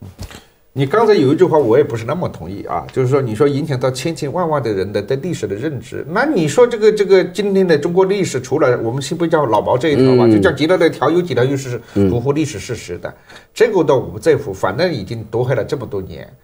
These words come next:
Speaker 1: 我在乎的是什么呢？就是按照中共自己的能力来讲，他违背了自己的政治能力，是因为认定毛泽东错误地发动了文革，这是中央的正式的文件，这是党这样的决议，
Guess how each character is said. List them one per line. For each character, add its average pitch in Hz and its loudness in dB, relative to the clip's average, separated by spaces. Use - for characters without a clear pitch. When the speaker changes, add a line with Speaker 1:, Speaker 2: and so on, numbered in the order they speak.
Speaker 1:
我 135 2
在 285 2
乎 180 -2
的 139 -2
是 139 -4
什 101 -8
么 82 -14
呢？ 95 -14
就 220 2
是 202 2
按 302 2
照 269 6
中 240 2
共 269 0
自 349 2
己 226 -2
的 175 4
能 151 2
力 294 4
来 127 4
讲， 139 2
他 131 -4
违 127 0
背 131 4
了 175 4
自 240 -8
己 - -4
的 117 0
政 180 0
治 151 0
能 101 -8
力， - -12
是 240 0
因 240 2
为 214 8
认 311 0
定 233 4
毛 151 4
泽 330 6
东 226 4
错 330 4
误 226 4
地 123 4
发 117 2
动 214 0
了 135 4
文 117 2
革， 110 2
这 208 4
是 180 2
中 269 2
央 190 2
的 107 0
正 262 -2
式 170 -2
的 135 2
文 107 -2
件， 170 0
这 226 4
是 196 6
党 131 -2
这 220 4
样 214 4
的 170 4
决 143 2
议， - 0